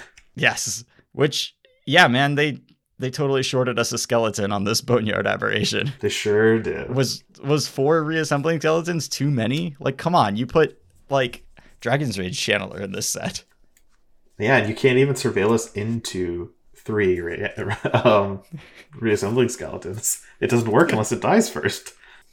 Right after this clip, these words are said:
Speaker 1: Yes, obviously this card is not playable, except that it does something so crazy that, like, who knows, but I can't think of anything to do with it, so.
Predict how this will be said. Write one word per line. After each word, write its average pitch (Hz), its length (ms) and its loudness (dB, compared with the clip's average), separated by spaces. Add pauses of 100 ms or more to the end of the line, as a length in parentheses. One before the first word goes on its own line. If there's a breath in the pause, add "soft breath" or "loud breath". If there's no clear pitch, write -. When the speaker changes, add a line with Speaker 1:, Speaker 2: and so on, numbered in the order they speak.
(160)
Speaker 1:
Yes, - 280 -10
obviously 110 420 0
this 107 160 -4
card 110 180 4
is 98 100 -2
not 95 240 -4 (260)
playable, 113 300 -6
except 208 300 4
that 240 80 4
it 185 100 -2
does 147 200 0
something 175 260 -4
so 117 440 -2
crazy 113 580 -2
that, 101 320 -4
like, 98 280 -2
who 120 220 -4
knows, 117 400 -2
but - 260 -6
I 110 100 -2
can't 104 220 -10
think - 180 -8
of 95 120 -10
anything 92 300 -12
to 92 120 -14
do 90 180 -10
with - 180 -16
it, - 200 -16
so. - 300 -10